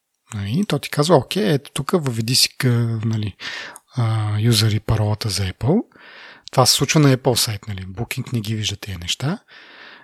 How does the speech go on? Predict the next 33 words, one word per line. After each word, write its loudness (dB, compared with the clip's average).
Ти -2
ги 2
въвеждаш, 4
а, 0
и -4
то 4
тогава 2
в -8
този 4
момент 2
за -2
този 8
потребител -2
ти -2
създава 0
специален 2
имейл 4
адрес, 0
който -2
да 0
е 2
обвързан 0
с, 0
с 2
Booking. -2
Тогава 6
може 10
да 4
се 4
върнеш 4
в -2
профила 2
ти, -6